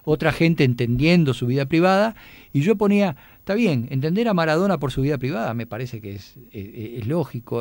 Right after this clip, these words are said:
o sea, el, el tipo, hay, hay que entender y poner en contexto a las personas, porque hay gente que tiene resiliencia suficiente como para salir, y otra que no.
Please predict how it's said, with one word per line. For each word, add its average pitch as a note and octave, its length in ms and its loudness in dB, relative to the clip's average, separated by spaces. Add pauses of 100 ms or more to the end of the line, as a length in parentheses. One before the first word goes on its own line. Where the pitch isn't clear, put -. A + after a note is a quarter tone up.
o A#2+ 80 -8
sea, A#2 240 -6
el, A#2+ 300 -8
el B2 220 -8 (120)
tipo, D3 520 -2
hay, D3 220 -4
hay D#3+ 140 -4
que F3 120 -2
entender D#3 600 4
y C#3+ 80 0
poner C#3 280 2
en C3+ 100 0
contexto B2 500 2
a A2 40 -4
las G#2+ 100 -4
personas, A#2 520 -2
porque A2+ 460 -6
hay A#2+ 140 -4
gente B2 260 -2
que A#2 140 -4
tiene A#2+ 240 0
resiliencia A#2+ 520 -4
suficiente A#2+ 440 -4
como A#2 160 -8
para B2 120 -8
salir, G3+ 320 -4 (320)
y G#3+ 60 2
otra G#3+ 200 0
que A2+ 100 -4
no. F#2 180 -6